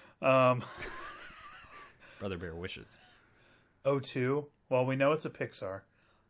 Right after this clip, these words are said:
Speaker 1: Um,
Speaker 2: You should
Speaker 1: oh my
Speaker 2: get
Speaker 1: God,
Speaker 2: this.
Speaker 1: Finding Nemo.
Speaker 2: No.
Speaker 1: Monsters, Inc.
Speaker 2: No.
Speaker 1: The Incredibles.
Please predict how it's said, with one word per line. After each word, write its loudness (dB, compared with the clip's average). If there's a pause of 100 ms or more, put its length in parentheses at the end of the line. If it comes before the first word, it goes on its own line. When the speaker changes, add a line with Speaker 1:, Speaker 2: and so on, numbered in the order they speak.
(220)
Speaker 1:
Um, 2
Speaker 2:
You 2
should 2
Speaker 1:
oh 10
my 6
Speaker 2:
get 2
Speaker 1:
God, 8
Speaker 2:
this. -10
Speaker 1:
Finding 4
Nemo. 0 (1000)
Speaker 2:
No. -2
Speaker 1:
Monsters, 2
Inc. -4 (680)
Speaker 2:
No. -2 (720)
Speaker 1:
The -2
Incredibles. 2